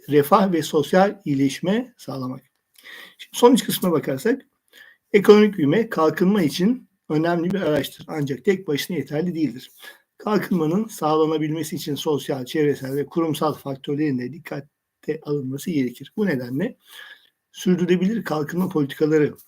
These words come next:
hem ekonomik büyümeyi hem de sosyal refahı artırmayı hedeflemek,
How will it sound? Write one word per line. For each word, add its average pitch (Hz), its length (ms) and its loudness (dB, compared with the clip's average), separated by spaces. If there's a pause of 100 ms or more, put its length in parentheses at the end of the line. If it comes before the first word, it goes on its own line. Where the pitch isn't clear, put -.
(140)
hem 165 200 -6
ekonomik 175 460 -2
büyümeyi 143 320 0
hem 139 100 0
de 143 60 -2
sosyal 151 440 -2
refahı 147 640 0
artırmayı 151 760 -2 (560)
hedeflemek, 147 640 -2